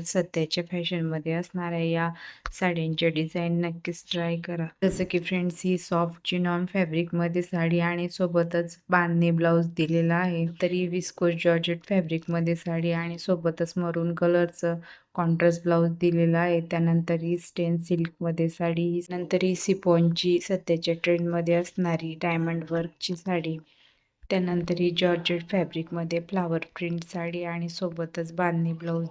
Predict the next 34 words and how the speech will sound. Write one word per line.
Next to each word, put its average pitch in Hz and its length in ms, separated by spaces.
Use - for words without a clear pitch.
दिलेला 170 380
आहे. 170 300
जसं 180 220
की - 100
फ्रेंड्स, 180 360
सगळ्यांना 170 540
आवडणारी 170 640
ही 170 160
पैठणी 170 480
साडी, 175 400
ही 190 80
साडी 170 340
पण 170 260
खूपच 170 380
सुंदर 170 380
आहे. 175 300
सोबतच 170 560
कॉन्ट्रास्ट 170 720
पिंक 175 240
कलरचा 175 440
ब्लाऊज 170 420
आहे. 175 320
आजच्या 185 260
सगळ्या 180 360
साड्या 170 380
फारच 170 280
सुंदर 170 440
आणि 170 280
न्यू 180 300
डिझाईनमध्ये 175 760
आहे. 175 200
सगळ्या 170 380
साड्यांची 170 600
डिझाईन 175 420